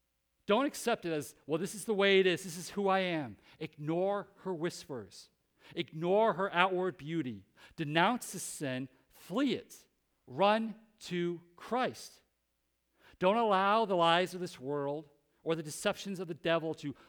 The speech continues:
lure you asleep upon the lap of Delilah, as if you can't change. You yourself can't change, but you can be born again by the power of God, by his grace. Or, or, or, or that, don't believe the lie that some sin,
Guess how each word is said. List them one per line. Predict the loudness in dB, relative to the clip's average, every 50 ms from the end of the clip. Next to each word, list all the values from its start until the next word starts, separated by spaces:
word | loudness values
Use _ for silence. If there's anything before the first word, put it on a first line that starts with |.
| -20 _ _
lure | -12 -8 -4 -2 0 0 2 0 0
you | -2 -2 -2 -4 -4
asleep | -4 -6 -8 -8 -4 -4 -4 -4 -6 -10
upon | -16 -16 -10 -8 -6 -4
the | -2 0
lap | 0 0 0 -2 -4
of | -10 -12
Delilah, | -8 -6 -4 -4 -4 -6 -6 -8 -14 -18 _ _ _ _ _ _ _ _ _ _ _ _ _ _ _ _ _ _ _ _ _ _ _ _ _ -18
as | -16 -12 -14
if | -14 -14 -16 -20 _
you | -18 -18 -16
can't | -12 -10 -10 -10 -10
change. | -14 -12 -12 -10 -10 -12 -14 -18 _ _ -20 _ _ _ _ _ _ _ _ _ _ _ _ _ _ _ -12
You | -8 -6 -4
yourself | -4 -6 -6 -4 -2 -2 -2 -2 -4
can't | -6 -10 -10 -10
change, | -10 -10 -10 -8 -8 -8 -10 -12 -14 -20 _ _ -16
but | -14 -14
you | -12
can | -10 -8 -6 -6 -6
be | -6 -8
born | -8 -6 -6 -6 -6 -8
again | -8 -6 -6 -4 -4 -4
by | -2 -2 -2
the | -2 -4
power | -6 -8 -6 -4 -4 -4 -4
of | -6 -8
God, | -8 -6 -6 -6 -6 -6 -8
by | -8 -6
his | -6 -6 -8
grace. | -8 -10 -6 -6 -4 -4 -6 -8 -12 -18 -20 -20 _ _ _ _ _ _ _ _ _ _ _ _ _ _ _ _ -6 0
Or, | 2 2 4
or, | 4 4 4 4 4 2
or, | 2
or | 2 2 2 4
that, | 4 2 0 0 -4 -16 -20 -10 -2
don't | 0 0 0
believe | 2 2 0 2
the | 2 2
lie | 4 6 8 8 6
that | 4 2
some | -4 -4 0 2 2 2 2
sin, | -2 -6 -4 -2 -2 -2 -2 -4 -8